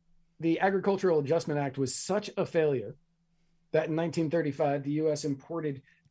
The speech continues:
thirty-six million pounds of cotton, thirteen million bushels of wheat, and thirty-four million bushels of corn.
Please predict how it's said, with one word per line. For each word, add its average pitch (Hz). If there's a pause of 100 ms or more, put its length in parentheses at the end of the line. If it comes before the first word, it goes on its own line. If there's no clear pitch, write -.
(160)
thirty-six 214
million 180
pounds 123 (800)
of 135
cotton, 127
thirteen 196
million 220
bushels 190
of 151
wheat, 139
and 139 (160)
thirty-four 202
million 180
bushels 143
of -
corn. 143